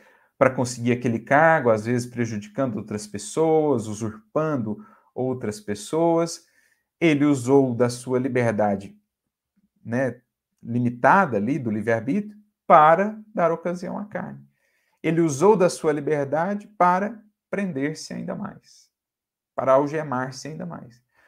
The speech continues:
Ao passo que aquele que renuncia, aquele que pensa antes no todo, ao invés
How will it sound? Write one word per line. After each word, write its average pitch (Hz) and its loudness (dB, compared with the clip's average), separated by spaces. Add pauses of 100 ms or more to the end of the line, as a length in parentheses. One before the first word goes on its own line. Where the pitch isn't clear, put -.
(180)
Ao 127 0
passo 123 2
que - -6
aquele 151 -8
que - -14
renuncia, 123 -6
aquele 135 -6
que 135 -8
pensa 123 -4
antes 123 -6
no 117 -8
todo, 139 -4 (580)
ao 117 -2
invés 110 -4